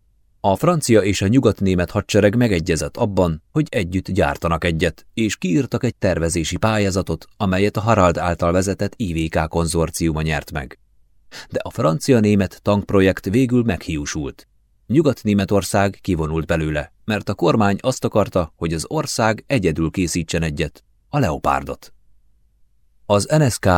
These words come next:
jókora mennyiséget rendelt az új harckocsiból. A nyugat-német hadsereg ezer-ezerötszáz Leopard tankot akart, darabját egy egész két tized millió német márkáért.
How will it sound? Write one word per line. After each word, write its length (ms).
jókora 460
mennyiséget 680
rendelt 500
az 180
új 180
harckocsiból. 920
A 140
nyugat-német 640
hadsereg 600
ezer-ezerötszáz 1000
Leopard 640
tankot 340
akart, 540
darabját 640
egy 240
egész 260
két 280
tized 300
millió 340
német 340
márkáért. 760